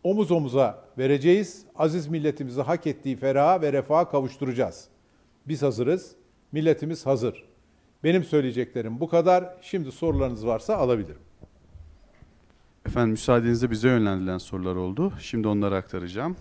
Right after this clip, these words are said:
Speaker 2: İlk soru T V net ve rudav tarafından yönlendirilen bir ortak soru. O soru şöyle. Türk Silahlı Kuvvetleri, Irak ve Suriye'nin kuzeyinde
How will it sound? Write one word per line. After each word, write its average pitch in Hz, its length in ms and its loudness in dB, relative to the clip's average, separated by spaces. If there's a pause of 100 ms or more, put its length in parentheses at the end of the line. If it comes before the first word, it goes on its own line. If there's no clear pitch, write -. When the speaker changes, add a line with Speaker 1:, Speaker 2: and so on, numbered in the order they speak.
(140)
Speaker 2:
İlk 147 180 -6
soru 135 380 -2
T 123 240 -4
V 123 140 0
net 151 360 -2
ve 117 100 -4
rudav 113 280 6
tarafından 101 460 -2
yönlendirilen 98 540 0
bir 127 40 2
ortak 107 340 -2
soru. 98 300 -10 (200)
O 120 80 -10
soru 113 200 -4
şöyle. 104 360 -2 (920)
Türk 180 140 -6
Silahlı 139 340 4
Kuvvetleri, 120 640 0 (200)
Irak 127 380 2
ve 120 60 -6
Suriye'nin 117 480 0
kuzeyinde 113 680 0